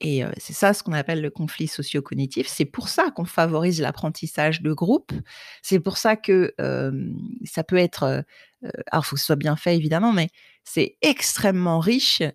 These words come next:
heu, de, de pas juste se contenter de, de, d'un accompagnement, d'un coaching individuel. Le groupe peut être une source d'accélération extraordinaire et incroyable.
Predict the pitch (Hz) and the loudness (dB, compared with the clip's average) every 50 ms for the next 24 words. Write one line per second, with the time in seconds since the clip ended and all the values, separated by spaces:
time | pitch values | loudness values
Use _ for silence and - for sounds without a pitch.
0 | _ _ - 165 160 156 156 151 143 - - - 69 57 52 50 50 50 - - | _ _ -6 -4 -2 0 0 0 0 -2 -2 -2 -4 -4 -4 -6 -6 -8 -8 -12
1 | - _ - _ _ _ - - 160 170 165 147 143 139 139 151 - - 208 196 | -14 _ -20 _ _ _ -10 -8 -2 0 2 2 2 0 -2 -6 -2 0 0 2
2 | 175 160 190 214 202 - - - 165 - 165 156 - 160 160 160 - 170 160 156 | 2 2 2 0 -2 -2 -4 -4 -4 -2 -4 -2 -2 -2 -2 -2 -2 -2 -2 -2
3 | - 147 139 139 139 139 - 135 135 135 - - - 139 135 127 139 139 135 - | -2 -2 -4 -4 -4 -4 -6 -6 -6 -6 -6 -6 -4 -4 -4 -2 -4 -6 -6 -6
4 | 156 - - 156 143 147 143 147 147 147 151 147 143 139 - 147 139 - 165 151 | -8 -2 0 2 2 4 2 2 2 2 0 -2 -4 -2 -4 -6 -4 -2 -2 0
5 | 143 139 139 135 135 131 127 147 175 220 - _ _ _ - - - - _ _ | 0 0 0 -2 -4 -4 -2 0 -2 -2 -2 _ _ _ -20 -20 -20 -20 _ _
6 | 185 208 240 247 226 170 175 156 214 220 - - - _ _ - 156 147 156 180 | 6 8 8 8 8 6 4 4 4 2 2 -6 -20 _ _ -2 0 0 0 0
7 | - - - - 147 143 - 151 147 143 - - - - 233 226 - 170 - 170 | -2 -6 -6 -6 -6 -6 -6 -6 -8 -8 -10 -8 -4 -2 -2 -2 -2 -4 -6 -6
8 | - - - 156 151 151 143 143 - - - _ _ _ 277 262 254 - - - | -6 -6 -6 -4 -4 -4 -4 -6 -6 -8 -10 _ _ _ -2 -2 -2 -4 -12 -10
9 | 170 165 160 156 165 180 185 175 156 147 147 156 - - - - 151 | -6 -6 -6 -4 -4 -6 -4 -4 -4 -4 -6 -8 -8 -12 -12 -12 -12